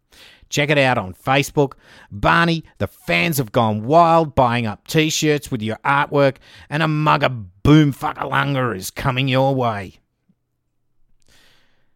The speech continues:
Thanks to Talila, Lotus Blossom, and Esther from Once Upon a Crime. Now, that's a great podcast. Uh, go and check it out. You'll subscribe for sure.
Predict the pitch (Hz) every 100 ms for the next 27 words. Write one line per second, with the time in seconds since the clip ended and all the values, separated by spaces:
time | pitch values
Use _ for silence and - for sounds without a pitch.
0 | _ 170 180 - 127 - 165 160 160 160
1 | 170 175 180 170 175 - 131 170 175 -
2 | 165 170 170 180 175 - 110 101 165 160
3 | - 196 190 185 - 107 95 147 160 -
4 | 147 160 139 110 - 143 160 185 - _
5 | _ _ 135 175 - 110 95 147 180 185
6 | - 156 151 147 - 143 156 165 - _
7 | _ _ 123 131 127 - 175 170 - 160
8 | 143 131 131 131 - 123 120 117 113 -
9 | 127 - - 131 120 117 - - - 156
10 | 151